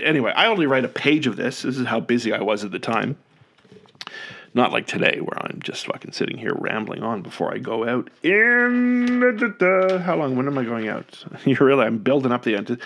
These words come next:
Oh, eleven oh five. I gotta go out soon. So, um, if you want coffee, select coffee. You get tea, blah, blah, blah. Write it up.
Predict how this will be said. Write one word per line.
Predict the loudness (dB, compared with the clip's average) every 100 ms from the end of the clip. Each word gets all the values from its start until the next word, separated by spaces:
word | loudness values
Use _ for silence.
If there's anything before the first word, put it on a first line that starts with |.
| -16 -10 -2
Oh, | 0
eleven | 0 -2 -4
oh |
five. | -4 -4 -2
I |
gotta | -4
go | -2 -4
out | -4
soon. | -6 -6 -12 -14 -10
So, | 2 2 2 -2 0
um, | 4 4 4 4 2 2 2 0 -2 _ _ _ _ _ _ _ _ _ _ _ _ -6
if | 2
you |
want | 2 6
coffee, | 4 4 2
select | 2 4
coffee. | 4 4 2
You | 0
get | 2
tea, | 2
blah, | 4 2
blah, | 2
blah. | -4 _ -20 -14 -10 -6 2
Write | 4 4
it | 4
up. | 2 -2